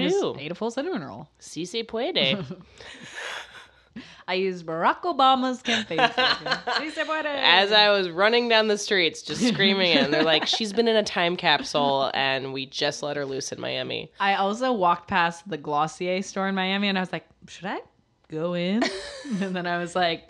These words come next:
Speaker 2: "No,
Speaker 1: <laughs>
Speaker 2: don't do that."
Speaker 1: Yeah.
Speaker 2: Um, yeah, I, did you know there's a difference between, there's two kinds of, there's the Tampa Cuban sandwich and the Miami Cuban sandwich.
Speaker 1: Oh, I didn't know that.
Speaker 2: By different, uh,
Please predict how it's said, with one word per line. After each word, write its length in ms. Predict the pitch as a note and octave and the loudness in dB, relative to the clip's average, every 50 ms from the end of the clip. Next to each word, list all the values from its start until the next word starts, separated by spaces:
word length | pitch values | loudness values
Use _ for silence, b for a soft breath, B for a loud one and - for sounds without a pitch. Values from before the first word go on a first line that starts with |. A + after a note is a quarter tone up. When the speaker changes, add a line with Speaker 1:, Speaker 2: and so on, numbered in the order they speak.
| - - - | -20 -16 -12
Speaker 2:
"No, 840 | G3 G3+ G#3+ G#3 G3+ F#3 C#3 A#2+ B2 B2+ C3 C3+ C#3 C#3+ D3 D3 D#3 D#3+ | -10 -8 -6 -4 -2 -2 -2 -2 -2 -2 0 0 0 2 0 0 -2 -4
Speaker 1:
<laughs> 40 | |
Speaker 2:
don't 220 | - A3+ F3 D3 B2+ | -4 -4 -4 -2 -2
do 160 | B2+ C3+ C3+ | 0 0 0
that." 480 | C3+ C#3 D3 D#3+ F3+ G3+ A#3 B3 - - B B B B B | 2 4 4 6 6 6 4 2 0 -4 B B B B B
Speaker 1:
Yeah. 160 | B B E3+ G#3 _ - | B B -14 -14 _ 0
Speaker 2:
Um, 560 | F3+ F3 E3+ E3+ E3 D#3+ D#3+ D#3+ D#3+ D#3+ D3+ - - _ - | 2 4 6 6 6 6 4 4 2 0 -2 -4 -6 _ -6
yeah, 440 | D#3+ D3+ C#3+ D3+ D3 C#3+ C3+ C3 - | -6 -2 2 2 4 4 4 4 4
I, 240 | - C#3 C#3+ D3+ D3 | 4 4 2 2 0
did 160 | E3 F3 F#3 | -2 -2 -2
you 80 | G#3 A#3+ | 0 2
know 80 | B3 | 2
there's 180 | C#4 D4+ D4+ C4 | 2 2 0 -2
a 40 | C4+ | -4
difference 480 | G3+ G#3+ A#3 - B3 A#3 A#3 A#3+ A#3+ - | -4 -4 -4 -4 -2 -4 -4 -4 -6 -8
between, 500 | G#3+ G3+ - - F#3+ F3+ F3 F3 E3+ D#3+ | -10 -10 -8 -6 -4 -4 -2 -2 -4 -4
there's 220 | D3+ D3 D#3 - | -4 -6 -6 -8
two 200 | - - - G3 | -10 -10 -8 -8
kinds 440 | D#3+ - - F3+ E3 E3 E3 D#3 D#3 | -10 -8 -6 -4 -2 -2 -2 -2 -4
of, 80 | C#3+ A#2+ | -4 -2
there's 220 | D3+ D3 D3 C#3+ | -2 -4 -2 -4
the 100 | - D3 | -6 -8
Tampa 600 | - - - - F3+ F3+ F3 F3 - F3 D3+ C#3+ | -8 -8 -4 -2 0 0 0 0 -2 -2 -2 -2
Cuban 520 | C#3+ - - D#3+ C#3+ C#3 - C#3 C3 C3 | -2 -4 -6 -4 -4 -2 -2 -4 -6 -6
sandwich 580 | C3+ - D3 C#3 C3+ C3 B2+ C3 C3 B2+ B2+ - | -6 -4 -2 0 0 0 -2 -4 -6 -6 -6 -8
and 140 | - G2+ B2+ | -8 -8 -6
the 60 | B2+ | -6
Miami 640 | B2 A#2+ A#2+ A#2+ B2 B2+ B2+ B2+ B2+ B2+ A#2+ A2 F2+ C#2+ | -4 -4 -2 -2 0 -2 -2 -2 -4 -4 -4 -6 -6 -8
Cuban 400 | - - C3 A#2+ - - B2+ C3 | -8 -10 -10 -10 -10 -10 -12 -12
sandwich. 320 | - - C2+ B1+ - - | -10 -8 -8 -8 -6 -6
Speaker 1:
Oh, 60 | - B3+ | -4 -4
I 100 | G#3 A3 | -4 -4
didn't 220 | A#3+ C4+ C4+ A#3+ | -4 -6 -8 -8
know 160 | F3+ D#3 D3 | -10 -12 -12
that. 180 | D3 D3 - - | -12 -12 -6 -2
Speaker 2:
By 140 | D3+ D3 D3 | 0 0 0
different, 720 | C#3+ - - E3 D#3 - - - E3 D#3 D3 C#3 - - _ - | 0 0 0 0 0 0 -2 0 0 0 0 -2 -4 -8 _ -4
uh, 720 | D3+ D3 C#3+ C#3 C3+ C3 C3 B2+ B2+ B2 A#2 A2 G#2 G2+ | 0 0 2 2 4 4 4 2 2 2 2 2 0 0